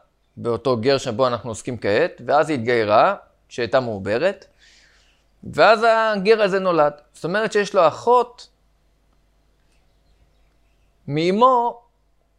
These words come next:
מלפני שאמו התגיירה.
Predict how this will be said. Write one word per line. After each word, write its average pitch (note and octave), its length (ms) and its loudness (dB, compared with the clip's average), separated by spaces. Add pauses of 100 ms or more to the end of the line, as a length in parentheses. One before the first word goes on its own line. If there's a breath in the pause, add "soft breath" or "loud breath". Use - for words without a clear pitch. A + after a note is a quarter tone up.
(680)
מלפני A3 520 2
שאמו - 2000 0
התגיירה. C3+ 540 2